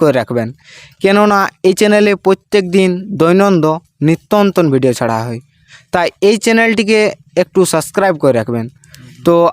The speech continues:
আমি বেশি কিছু আর না বলে যে সরাসরি আমার পাশে কাড়ার মালিক রয়েছে, তো ওনার কাছে আমি কিছু সাক্ষাৎকার পর্ব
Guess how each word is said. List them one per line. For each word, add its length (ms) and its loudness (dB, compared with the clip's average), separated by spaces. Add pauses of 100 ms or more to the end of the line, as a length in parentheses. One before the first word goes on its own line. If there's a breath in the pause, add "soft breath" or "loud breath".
(100)
আমি 140 2 (120)
বেশি 260 0
কিছু 160 0 (120)
আর 80 2 (100)
না 60 0 (120)
বলে 200 2 (440)
যে 140 2 (160)
সরাসরি 460 0 (240)
আমার 260 0
পাশে 180 0 (120)
কাড়ার 300 0
মালিক 300 0
রয়েছে, 260 0 (540 soft breath)
তো 80 2 (380)
ওনার 240 0
কাছে 240 -2
আমি 200 0
কিছু 180 0 (580)
সাক্ষাৎকার 640 -4
পর্ব 180 2